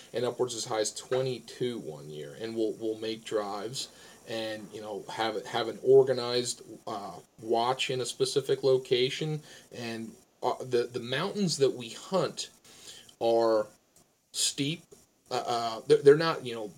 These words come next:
big, long mountains, but they're, they're steep, um, probably eh, sometimes, you know, thousand foot changes in elevation, maybe more. I'm not good at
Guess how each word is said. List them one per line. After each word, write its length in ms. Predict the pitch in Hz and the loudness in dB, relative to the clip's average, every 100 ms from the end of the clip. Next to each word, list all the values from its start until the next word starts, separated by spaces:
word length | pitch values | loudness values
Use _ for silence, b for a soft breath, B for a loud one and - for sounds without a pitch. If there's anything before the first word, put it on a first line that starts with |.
| - | 2
big, 240 | 147 127 | 2 2
long 340 | 120 131 139 | 2 2 2
mountains, 300 | 127 113 107 | 0 -4 -6
but 220 | - 117 117 | -2 0 2
they're, 240 | 110 104 | 2 2
they're 300 | 110 110 104 - | -2 -4 -4 -10
steep, 640 | - - - 151 165 - - - | -8 -6 -4 -4 -4 -6 -18 -12
um, 320 | 117 113 117 123 - | -6 -6 -6 -12 -2
probably 800 | 143 156 151 147 139 135 131 127 b b b b b - 415 | 0 2 0 -2 -2 -4 -6 -8 b b b b b -2 0
eh, 60 | |
sometimes, 920 | - - 190 185 - 147 139 135 123 | 2 4 2 0 0 2 2 0 -6
you 100 | 113 | -8
know, 60 | 110 | -10
thousand 420 | - 110 117 120 | -6 -2 -2 -4
foot 320 | 110 - 107 - _ | -4 2 2 0 _
changes 640 | - 113 113 123 123 120 110 | -6 -4 -4 -6 -8 -10 -10
in 200 | 113 107 | -8 -4
elevation, 920 | 110 101 110 104 113 - 117 113 113 127 | -4 -2 0 0 0 -6 -8 -10 -12 -8
maybe 280 | 151 175 120 | -2 -2 -2
more. 340 | 110 110 113 120 | -4 -2 -2 -4
I'm 80 | 123 | -8
not 160 | 104 | -6
good 140 | 104 | -4
at 80 | 104 | -4